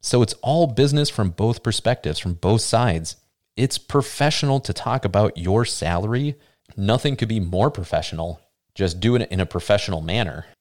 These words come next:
Secondly, don't offer a range when you negotiate your initial salary for a new job.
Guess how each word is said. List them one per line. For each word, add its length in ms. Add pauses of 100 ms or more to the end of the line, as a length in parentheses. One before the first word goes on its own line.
Secondly, 640 (320)
don't 220
offer 260
a 60
range 300
when 100
you 60
negotiate 580
your 100
initial 320
salary 400
for 160
a 40
new 140
job. 400